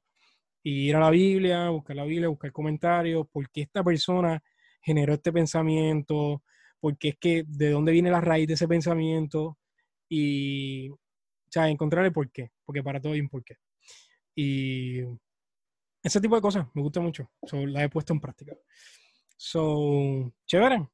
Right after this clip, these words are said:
chévere, chévere lo que está haciendo, y es bien importante, yo creo que, ¿verdad? Un mensaje que, para que escuche esto, eh, por lo menos aquí en Puerto Rico tenemos dos semanas más, las cuales vamos a estar en cuarentena, y se puede extender. Es muy importante que, que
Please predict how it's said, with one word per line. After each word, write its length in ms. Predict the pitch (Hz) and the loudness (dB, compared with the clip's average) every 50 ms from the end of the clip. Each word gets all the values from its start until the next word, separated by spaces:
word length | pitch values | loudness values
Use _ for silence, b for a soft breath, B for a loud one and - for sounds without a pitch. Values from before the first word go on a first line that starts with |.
| _ _ _ _ _ | _ _ _ _ _
chévere, 440 | - 156 151 156 170 185 170 160 147 | -8 -6 -4 -4 -2 -2 -4 -4 -4
chévere 300 | - - 147 143 143 151 | -6 -6 -4 -2 -2 -2
lo 60 | 156 156 | -2 -2
que 80 | 165 | -4
está 180 | 156 - 170 160 | -4 -4 -4 -4
haciendo, 400 | 156 - - 147 147 147 143 139 | -4 -4 -4 -4 -4 -2 -2 -2
y 280 | 135 131 131 127 139 - _ _ _ _ - 170 - | -4 -4 -6 -10 -12 -16 _ _ _ _ -18 -16 -10
es 120 | - - 147 | -6 -2 2
bien 140 | 165 196 208 | 4 4 6
importante, 460 | 202 214 196 175 196 190 175 165 151 | 6 4 4 2 0 0 0 0 0
yo 80 | 143 139 | 0 2
creo 140 | 147 160 160 | 2 2 4
que, 60 | 165 | 4
¿verdad? 200 | 165 160 165 165 | 4 4 4 2
Un 80 | 165 160 | 2 2
mensaje 340 | 156 147 - 175 170 170 160 | 0 0 0 0 0 0 2
que, 200 | 156 156 143 B B B B B B B B B B B | 2 0 0 B B B B B B B B B B B
para 160 | - 151 143 139 | 2 2 4 4
que 80 | 139 | 4
escuche 400 | 131 - 147 139 - - 160 160 | 4 2 2 4 6 6 6 6
esto, 380 | 156 - - - 135 127 151 - _ _ _ _ _ _ _ | 4 4 2 0 0 0 -2 -6 _ _ _ _ _ _ _
eh, 160 | - 151 139 131 | -4 -2 -2 0
por 120 | 131 139 | 0 0
lo 60 | 139 | 2
menos 160 | 139 139 147 147 | 4 4 4 4
aquí 120 | - 170 | 6 6
en 60 | 160 | 6
Puerto 240 | 156 170 165 147 170 | 6 6 6 6 6
Rico 220 | 165 170 170 175 170 | 6 8 8 8 6
tenemos 340 | 165 151 147 147 151 156 | 6 6 6 6 4 4
dos 180 | 143 147 147 135 | 4 2 0 0
semanas 340 | - 160 160 160 160 160 160 | 0 0 2 2 2 2 2
más, 220 | 160 160 165 160 - _ _ _ _ _ _ _ _ _ | 2 2 0 -2 -6 _ _ _ _ _ _ _ _ _
las 120 | - 143 | -4 -4
cuales 220 | - - 139 135 131 | -2 -2 -2 -2 0
vamos 240 | 135 139 143 147 | 0 0 0 0
a 40 | 147 | 0
estar 220 | 139 - - 160 160 | 0 0 0 0 0
en 80 | 160 | 2
cuarentena, 600 | 151 170 165 170 170 - - 165 156 151 143 147 170 _ _ _ _ _ - | 2 2 4 4 2 2 2 2 2 0 -2 -4 -6 _ _ _ _ _ -2
y 240 | 170 190 214 - _ _ | 0 0 0 -2 _ _
se 180 | - - - 139 | -10 -8 -6 -4
puede 180 | 135 139 139 | -2 -2 -2
extender. 600 | 139 139 - - - 160 156 156 156 151 147 143 147 b b b b b b b b b b b - | -4 -4 -8 -8 -4 -2 0 0 2 0 0 -2 -6 b b b b b b b b b b b -8
Es 200 | 165 151 147 143 | -4 -2 0 2
muy 220 | 156 170 185 196 | 6 6 8 8
importante 520 | 202 185 202 190 180 190 190 190 - 190 180 | 8 8 6 6 6 4 4 4 4 2 4
que, 440 | 180 170 160 156 151 143 139 135 139 - _ _ _ | 6 6 6 6 4 4 0 -2 -4 -8 _ _ _
que 600 | - - 151 147 143 139 135 135 131 131 127 127 | -4 -2 0 0 0 0 0 -2 -2 -2 -4 -6